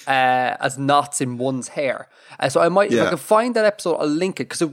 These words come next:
Speaker 1: really was interesting. There was some good, uh, world building
Speaker 2: Yeah.
Speaker 1: fodder, and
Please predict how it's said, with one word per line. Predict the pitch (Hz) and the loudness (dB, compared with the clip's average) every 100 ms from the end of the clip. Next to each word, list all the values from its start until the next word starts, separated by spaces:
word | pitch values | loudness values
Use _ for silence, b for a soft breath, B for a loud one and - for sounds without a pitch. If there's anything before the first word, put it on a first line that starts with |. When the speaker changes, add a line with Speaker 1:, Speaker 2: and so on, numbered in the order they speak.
| 165 | -6
Speaker 1:
really | 214 226 | -8 -4
was | 202 180 | -2 -2
interesting. | 196 175 - 131 | -4 -6 -6 -6
There | |
was | 131 | -6
some | - 160 | -4 -2
good, | 156 190 160 - | 0 0 -2 -2
uh, | 151 143 135 - | 2 2 2 0
world | 147 165 117 | 2 4 4
building | 104 | 0
Speaker 2:
Yeah. | 131 | 0
Speaker 1:
fodder, | 151 143 131 - | 2 2 0 0
and | 226 185 | 0 0